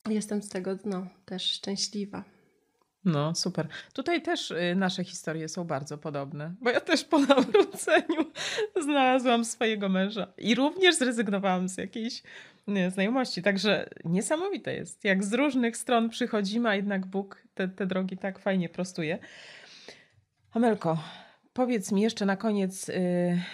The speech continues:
Speaker 2: kilka takich pytań dodatkowych. Y, po pierwsze, mm, mówiłyśmy o tym, że, no, adwentyści w pewnym sensie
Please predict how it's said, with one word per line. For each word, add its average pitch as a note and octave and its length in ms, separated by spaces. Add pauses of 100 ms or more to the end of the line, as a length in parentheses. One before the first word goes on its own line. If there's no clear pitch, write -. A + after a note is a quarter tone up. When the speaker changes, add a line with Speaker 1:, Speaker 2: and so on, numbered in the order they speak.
(140)
Speaker 2:
kilka A#3+ 300
takich F#3+ 360
pytań G#3+ 360
dodatkowych. F#3+ 840
Y, D3+ 240 (120)
po F3 100
pierwsze, C4 540 (340)
mm, F#3+ 520 (100)
mówiłyśmy G#3 920 (600)
o G3+ 140
tym, G3+ 260
że, F3+ 280
no, F#3+ 260
adwentyści G3 920
w - 60
pewnym A#3 360
sensie F#3 720